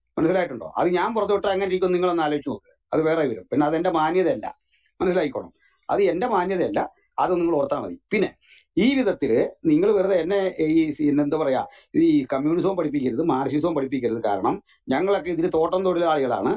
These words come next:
അതിൽ ജനിച്ചു വളർന്ന ആളുകളാണ്, വിപ്ലവ വീര്യം കണ്ട് മടുത്ത ആളുകളാണ്, തീവ്ര കമ്മ്യൂണിസം കണ്ടിട്ടുണ്ട്, അതിശക്തമായ കമ്മ്യൂണിസ്റ്റ് ചിന്താഗതി മനസ്സിലാക്കിയിട്ടുണ്ട്, നോർമലായ കമ്മ്യൂണിസം ഉണ്ട്, Pseudo കമ്മ്യൂണിസം ഉണ്ട്. ഇതെല്ലാം കണ്ട് ചെറുപ്പം മുതലേ ഇതിനകത്ത് വളർന്നു വന്ന ആളുകളാണ്.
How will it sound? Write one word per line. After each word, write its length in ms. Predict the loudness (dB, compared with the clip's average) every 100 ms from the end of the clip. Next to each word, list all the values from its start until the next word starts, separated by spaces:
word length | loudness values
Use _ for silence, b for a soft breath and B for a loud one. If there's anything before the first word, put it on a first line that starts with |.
| -2
അതിൽ 160 | 0 0
ജനിച്ചു 360 | 2 0 0 0
വളർന്ന 260 | 0 0
ആളുകളാണ്, 460 | 0 0 -2 -2 -4 -4 b b -2
വിപ്ലവ 360 | 0 2 2 2
വീര്യം 360 | -2 0 0 0
കണ്ട് 220 | -2 -2
മടുത്ത 320 | -2 -2 -2
ആളുകളാണ്, 440 | -2 0 0 -2 -2
തീവ്ര 320 | 0 2 2
കമ്മ്യൂണിസം 420 | 0 -2 -2 -2 -2
കണ്ടിട്ടുണ്ട്, 420 | -4 -6 -4 -4 -4 _ _ -4
അതിശക്തമായ 580 | -2 -2 -2 0 0 0
കമ്മ്യൂണിസ്റ്റ് 420 | 0 -2 0 0
ചിന്താഗതി 320 | 2 2 0
മനസ്സിലാക്കിയിട്ടുണ്ട്, 680 | 0 0 0 -2 -4 -4 -2 -2 -4 _ 2
നോർമലായ 520 | 4 4 2 2 0
കമ്മ്യൂണിസം 420 | 0 -2 -2 -2
ഉണ്ട്, 140 | -2 -2 -4 B -2
Pseudo 320 | 2 4 2
കമ്മ്യൂണിസം 440 | 0 -2 -2 -2 -2
ഉണ്ട്. 180 | -2 -4 -6 B -4
ഇതെല്ലാം 440 | 0 2 0 -2
കണ്ട് 220 | -2 -4
ചെറുപ്പം 420 | -2 -2 -2 -2 -2
മുതലേ 260 | 0 0 0
ഇതിനകത്ത് 560 | -2 -2 -2 -4 -6 -4
വളർന്നു 420 | -2 0 0 0
വന്ന 180 | 0 2
ആളുകളാണ്. 460 | 2 2 0 -2